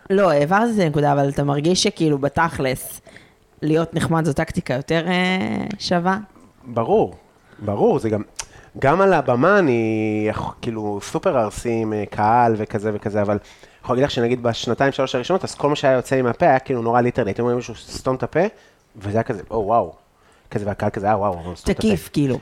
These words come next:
Speaker 2: מאוד, והיום אני אומר למישהו, "סתום את הפה", וצוחקים, כי כאילו למדתי איך להגיד "סתום את הפה" עם חיוך.
Speaker 1: הבנתי.
Speaker 2: נג-, נג-, נגיד,
Speaker 1: כן,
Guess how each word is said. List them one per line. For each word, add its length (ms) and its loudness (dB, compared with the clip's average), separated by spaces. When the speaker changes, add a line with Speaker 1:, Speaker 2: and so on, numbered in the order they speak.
Speaker 2:
מאוד, 300 2
והיום 500 4
אני 80 0
אומר 120 2
למישהו, 220 -2
"סתום 260 -2
את 60 -8
הפה", 140 -2
וצוחקים, 480 -2
כי 100 -4
כאילו 300 2
למדתי 560 2
איך 200 2
להגיד 220 0
"סתום 240 -2
את 60 -6
הפה" 160 -2
עם 120 -2
חיוך. 480 0
Speaker 1:
הבנתי. 460 -2
Speaker 2:
נג-, 160 0
נג-, 120 2
נגיד, 380 0
Speaker 1:
כן, 120 -4